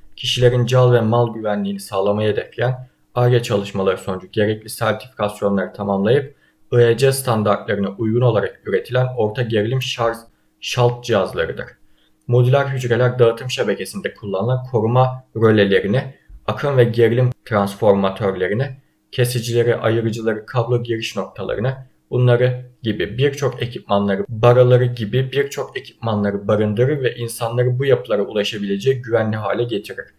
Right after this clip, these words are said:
İşte hücre buymuş trafodaki. Yani böyle şeyler üretiyor. Hatta bu hücrenin bir de metal klat hücreler de varmış. Böyle şeyler üretiyor. Yani zaten şimdi bu hissenin bilançolarına bakacağız birazdan. Bilançoları süper gerçekten.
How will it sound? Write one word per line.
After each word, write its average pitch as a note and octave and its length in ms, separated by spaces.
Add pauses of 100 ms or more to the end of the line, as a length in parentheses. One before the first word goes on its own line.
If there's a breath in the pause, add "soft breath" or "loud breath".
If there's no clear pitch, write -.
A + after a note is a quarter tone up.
(200)
İşte - 220
hücre B2 440
buymuş G2+ 360
trafodaki. - 640 (120)
Yani A2 220
böyle A#2+ 220
şeyler A2+ 540
üretiyor. G#2+ 440
Hatta A#2 420
bu A2+ 100
hücrenin A#2 400
bir A#2 100
de C3+ 260 (240 soft breath)
metal A#2+ 420
klat B2+ 360
hücreler G#2+ 500
de F#2+ 120
varmış. - 680
Böyle A#2+ 200
şeyler A#2+ 480
üretiyor. G2+ 500 (260)
Yani C#3+ 160
zaten C3+ 400
şimdi C3+ 300
bu C3 100
hissenin C3 340
bilançolarına B2+ 640
bakacağız G2 420
birazdan. G#2 460
Bilançoları B2+ 500
süper C3 340
gerçekten. G2+ 580